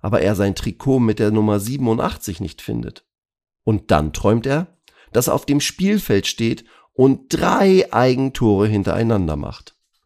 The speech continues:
Schreckliche Träume. Am nächsten Morgen wacht unser Dino mit klitschnass geschwitztem Pyjama auf. "Ich liebe es zu träumen, aber Fieberträume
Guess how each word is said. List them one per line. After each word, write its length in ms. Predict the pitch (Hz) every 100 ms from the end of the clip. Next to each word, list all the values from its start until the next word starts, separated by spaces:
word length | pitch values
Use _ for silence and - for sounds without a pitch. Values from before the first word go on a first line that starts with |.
| _ _
Schreckliche 840 | _ - - - 233 - - - 80
Träume. 480 | - 57 52 - 131 _ _ _ _ _ _ _ _ _ _ _ _ - - -
Am 120 | - 117
nächsten 400 | 131 156 - 101
Morgen 540 | 90 90 113 117 127 _ _ _
wacht 240 | 131 -
unser 240 | - 131 113
Dino 380 | - 120 117
mit 280 | 98 95 -
klitschnass 760 | - 143 160 - 117 113 117 -
geschwitztem 680 | 113 - 104 - - 107 98
Pyjama 480 | 101 104 87 85
auf. 380 | 82 87 85 - _ _ _
"Ich 200 | 160 -
liebe 440 | - 170 165 151
es 260 | - - -
zu 100 | -
träumen, 680 | - - 147 143 131 131 _ _ _ _
aber 300 | 127 117 -
Fieberträume 1200 | - - 190 196 147 107 - 113 123 131 160